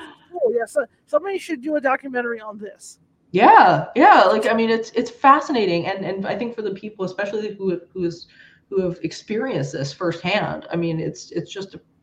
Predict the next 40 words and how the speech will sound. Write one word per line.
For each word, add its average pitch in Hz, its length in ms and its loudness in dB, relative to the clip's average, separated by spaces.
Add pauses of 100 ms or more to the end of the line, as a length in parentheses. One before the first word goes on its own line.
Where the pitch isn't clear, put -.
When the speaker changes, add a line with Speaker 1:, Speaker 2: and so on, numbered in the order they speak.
Speaker 2:
it's 156 160 -16
really, 196 320 -2
really 170 220 -2
wild. 160 500 -6 (640)
Speaker 1:
I - 20 -20
mean, 262 160 -10
this 311 220 -8
runs, 277 240 -4 (240)
this 269 240 -16
runs 254 200 -8
along 226 180 -18
the 220 80 -20
line 214 180 -8
of 196 80 -16
past 190 260 -20
lives. - 340 -18 (500)
Speaker 2:
Uh, - 120 -8
totally. 254 460 4 (440)
Totally. 240 420 4
And, 196 260 -2
you 202 140 -6
know, 202 80 -4
and 202 120 -4
it 202 120 -4
ties 262 340 0
in 415 160 -2
with, - 340 -6
with 180 200 -6
that 170 240 -2
quite, 170 320 -4 (540)
I 175 80 -2
think, 185 220 -8
quite 180 220 -6
substantially, 170 760 -10
where 165 220 -2
you, 175 320 -4
you 170 60 -10
start 180 280 -6
looking 180 320 -6
at, 160 240 -6